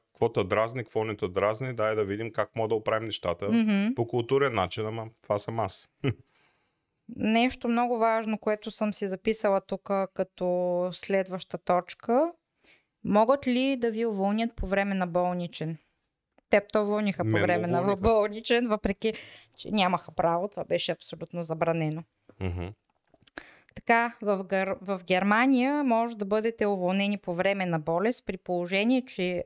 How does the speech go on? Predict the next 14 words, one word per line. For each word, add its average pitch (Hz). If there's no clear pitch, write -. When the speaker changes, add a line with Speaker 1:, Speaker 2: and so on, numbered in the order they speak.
Speaker 2:
а, 175
срокът 214
на 185
трудовия 196
ви 165
договор 277
изтича 233
през 208
този 202
период, 185
в -
който 185
сте -
болен. 160